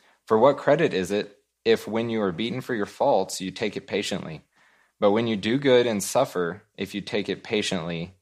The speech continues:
this is commendable before God. For to, to this you were called,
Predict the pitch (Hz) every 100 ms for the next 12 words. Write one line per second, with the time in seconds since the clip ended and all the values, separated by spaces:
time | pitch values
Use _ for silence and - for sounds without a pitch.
0 | - 90 127 113 - - - 90 - 95
1 | 95 90 90 85 - 87 80 95 82 -
2 | - _ _ _ _ _ _ _ - 113
3 | - 117 113 - _ _ _ - 113 95
4 | 156 180 - 147 139 139 131 98 90 90